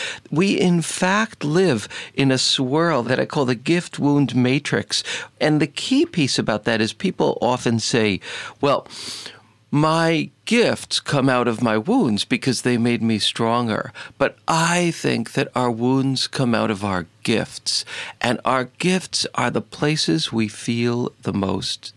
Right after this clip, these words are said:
deeply. And they are parts of ourselves that the world often doesn't understand or steps on. And we don't understand because they are portals to a much greater self. They don't fit.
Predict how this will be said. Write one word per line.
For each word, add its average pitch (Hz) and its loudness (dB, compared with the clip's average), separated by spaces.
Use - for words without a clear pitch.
deeply. - -4
And 113 2
they 123 4
are 151 2
parts 139 -2
of 113 -2
ourselves 101 0
that 107 -2
the 107 0
world 107 -2
often 107 -2
doesn't 101 -2
understand 101 -2
or 107 0
steps - -2
on. 95 0
And 131 0
we 214 4
don't 127 2
understand 98 0
because 131 0
they 135 2
are 117 0
portals 117 0
to 156 4
a 147 4
much 175 2
greater 151 2
self. - 0
They 165 4
don't 214 2
fit. - -2